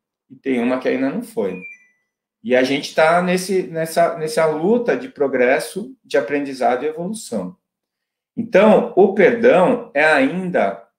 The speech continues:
né, uma medicação extremamente necessária pras nossas vidas. Por mais que a gente não queira criar expectativas sobre as coisas e as pessoas, a gente cria.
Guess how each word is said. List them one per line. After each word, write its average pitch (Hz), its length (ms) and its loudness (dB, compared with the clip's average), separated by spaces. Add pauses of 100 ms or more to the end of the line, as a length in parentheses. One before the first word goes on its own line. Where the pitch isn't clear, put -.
(460)
né, 104 360 -8
uma 147 280 0
medicação 139 800 -2
extremamente 165 1200 0
necessária 135 840 0 (200)
pras 139 220 0
nossas 123 420 -4
vidas. - 580 -18 (840)
Por 233 140 0
mais 175 260 6
que - 80 2
a 190 40 6
gente 180 240 2
não 151 220 0
queira 160 380 0
criar 135 360 2
expectativas 131 800 -6
sobre 120 220 -2
as 117 100 0
coisas 110 260 -2
e 107 40 -2
as 101 100 -6
pessoas, 131 680 -4
a 135 80 -2
gente 135 240 -6
cria. 104 480 -8